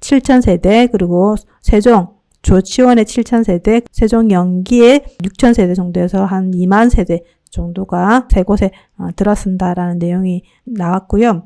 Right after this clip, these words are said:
이게 지금 팔월이니까 요때부터 지금 시장이 조금 힘을 잃었다라고 볼 수 있는데 이게 영향이 미치는지는 저는 정확하게는 잘 모르겠는데 일단 조금은 작용을 하는 것 같습니다. 그리고 지금 최근에 이천이십일 년대 물량이 조금 있었죠. 그래서 이천이십일 년대 물량들이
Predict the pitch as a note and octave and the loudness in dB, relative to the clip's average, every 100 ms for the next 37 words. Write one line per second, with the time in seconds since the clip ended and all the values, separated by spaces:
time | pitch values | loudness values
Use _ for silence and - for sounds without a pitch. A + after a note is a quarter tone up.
0 | - D#4 D4+ B3 F#4 F#4+ D4+ A#3 G3 A3+ | -2 0 2 2 4 2 2 0 2 2
1 | D4 G4+ - D4 B3 A3+ A3 G3+ G3+ A3 | 2 0 0 -4 -4 -6 -6 -8 -8 -8
2 | A#3 A3 A3 A3 G#3 - C#4+ C#4+ C4 C#4 | -10 -8 -6 -6 -6 -4 -2 0 0 2
3 | E4 C#4+ - F#3+ F#3 F#3 F#3+ A3+ F#3 F3+ | 2 2 0 -2 0 -2 -2 -4 -4 -2
4 | G3 A3 F3+ F3+ A3 C4+ C4 A#3 G#3+ - | -2 0 2 2 2 2 2 0 0 -10
5 | _ - F#3+ G3+ - F4 D#4 A3 B3+ A#3+ | _ -4 -4 -4 -4 0 2 4 2 2
6 | F#3 F3+ - F#3 A#3 - E4 B3+ F3 F#3+ | 0 -2 0 2 2 2 2 2 -2 -2
7 | F3 F3+ A3 E3+ E3+ A3 A3+ _ _ - | -2 0 0 -2 -2 -2 -2 _ _ -12
8 | - G3+ F#3 - - B3+ G#3+ G3 F#3+ G3 | -4 -2 0 -2 0 2 2 2 0 -2
9 | A3 G3+ B3 B3 F3+ E3+ - E3+ E3 G#3 | 0 0 0 0 -2 -6 -6 -6 -2 -2
10 | - _ _ - B3+ C4+ C#4 C4+ B3+ B3 | -2 _ _ -4 0 4 4 4 2 0
11 | B3 - C4+ D4+ D4+ D4 C#4+ C4+ G3+ G3 | 0 2 2 2 2 2 2 2 2 2
12 | C#4+ A#3 G3+ B3+ C#4 B3+ G3+ G#3+ A#3+ A3+ | 2 2 2 2 2 2 4 4 2 0
13 | G3+ B3 D4+ B3+ - F3+ F#3+ G#3 F#3 F#3+ | -2 -2 0 -2 -2 -4 -2 -2 -2 -4
14 | - C#4+ C4 G#3 B3+ C4+ C#4+ A#3+ G3 G3 | -2 0 0 -2 -2 -2 -2 0 0 0
15 | A3+ A#3+ A#3 A3 G3+ G3 G3 C#4 | 2 2 2 0 0 0 2 2